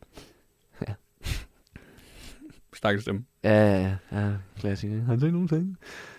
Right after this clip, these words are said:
Speaker 1: Øhm, hvad vil du helst bo i? Sengeløse eller vandløse?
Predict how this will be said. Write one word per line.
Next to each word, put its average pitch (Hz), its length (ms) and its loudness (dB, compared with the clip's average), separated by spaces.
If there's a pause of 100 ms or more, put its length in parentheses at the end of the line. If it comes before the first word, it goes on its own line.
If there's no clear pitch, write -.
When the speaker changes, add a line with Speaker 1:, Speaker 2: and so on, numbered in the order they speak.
(140)
Speaker 1:
Øhm, 151 460 8
hvad 127 180 8
vil 139 60 12
du 135 40 12
helst 131 200 8
bo 131 160 6
i? 123 60 6
Sengeløse 151 500 4
eller 127 100 6
vandløse? 127 440 0